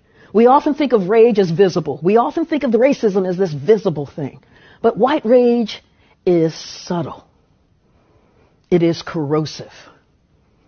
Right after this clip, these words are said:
It operates through the state legislatures,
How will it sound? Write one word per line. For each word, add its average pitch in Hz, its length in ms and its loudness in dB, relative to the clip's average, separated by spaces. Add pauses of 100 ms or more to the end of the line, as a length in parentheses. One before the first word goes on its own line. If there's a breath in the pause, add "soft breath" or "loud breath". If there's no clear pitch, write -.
(1040)
It 196 280 -4
operates 185 640 -6
through 190 420 0
the 165 100 -8
state 175 300 -8
legislatures, 160 960 -8